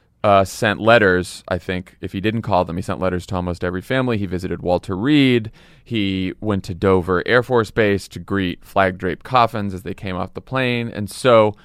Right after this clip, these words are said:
it is true that, that Obama, not every pres-, and every president preceding him, does not sometimes have time to call each and every service member's family,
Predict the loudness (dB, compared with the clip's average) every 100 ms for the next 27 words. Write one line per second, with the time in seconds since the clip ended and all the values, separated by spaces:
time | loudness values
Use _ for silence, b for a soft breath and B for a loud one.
0 | b b 2 4 2 -2 -10 -2 0 2
1 | 0 -2 _ -10 -4 -2 -2 -4 -2 2
2 | 2 2 4 6 6 4 2 2 2 2
3 | -2 -4 -2 -2 -2 -6 -4 -4 -2 -8
4 | -10 -14 -4 -2 0 0 0 0 -2 b
5 | b b 2 2 4 2 4 4 2 -4
6 | -4 -2 -2 -2 -2 -4 -2 -6 -6 0
7 | 0 0 -6 -6 -8 -2 0 0 -2 -4
8 | -4 -10 _ 0 0 2 -2 -4 -4 -2
9 | -4 -6 -6 -2 0 2 0 -2